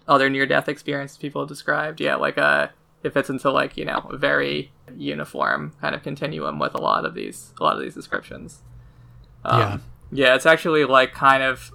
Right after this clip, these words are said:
Speaker 1: a lot of his, like, writing about this stuff is, like, so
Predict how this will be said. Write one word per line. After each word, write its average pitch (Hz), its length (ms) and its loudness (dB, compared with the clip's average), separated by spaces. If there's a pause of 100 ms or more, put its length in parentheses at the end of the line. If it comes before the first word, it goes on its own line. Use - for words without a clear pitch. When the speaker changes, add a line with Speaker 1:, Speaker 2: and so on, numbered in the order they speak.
Speaker 1:
a 147 60 4
lot 147 260 8
of 143 100 4
his, 147 260 0
like, 139 340 4
writing 135 440 0
about 131 160 6
this 135 120 -2
stuff 135 260 6
is, 135 240 -4
like, 135 180 -4
so 131 640 4